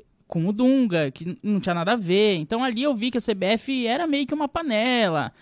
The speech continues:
Escândalo de corrupção, não tô falando que a, a, a, a, a, a Federação da Argentina é ótima, n-, não é nem esse o ponto, mas,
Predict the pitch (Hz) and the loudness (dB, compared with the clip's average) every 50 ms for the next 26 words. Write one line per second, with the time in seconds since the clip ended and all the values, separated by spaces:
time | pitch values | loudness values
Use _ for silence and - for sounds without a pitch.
0 | - - - _ _ - - _ - 190 - - 233 220 220 214 208 180 - - | -20 -20 -20 _ _ -20 -18 _ -8 -8 -2 0 0 2 4 2 2 0 2 2
1 | 196 208 202 - - 247 220 190 180 165 208 190 - 240 226 202 208 190 170 160 | 2 2 2 2 2 2 2 0 -2 -4 -4 -2 0 0 0 0 0 0 0 0
2 | 135 127 - 85 - - - - - 95 110 - - 160 190 156 165 160 - - | 0 -2 -8 -12 -14 -14 -16 -16 -16 -16 -14 -2 0 2 2 2 2 -2 -4 -2
3 | 170 175 160 - 160 165 160 156 151 - - - - 160 151 - 185 180 170 156 | -2 -2 -2 0 0 0 0 0 -2 -6 -8 -4 -4 -2 -2 0 0 2 2 2
4 | - 185 175 170 170 170 156 170 170 151 - 175 185 190 196 190 180 165 165 170 | 0 0 0 2 2 2 0 0 -2 -4 -4 -2 0 2 2 4 4 4 4 6
5 | 175 165 160 - 156 147 143 135 - 175 180 190 202 214 233 247 254 - - 294 | 4 4 2 0 -6 -6 -6 -6 -4 -2 0 0 2 2 4 4 2 2 0 -4
6 | - - 190 170 147 - 156 160 160 165 | -2 -2 -2 -2 -2 -4 -4 -4 -6 -6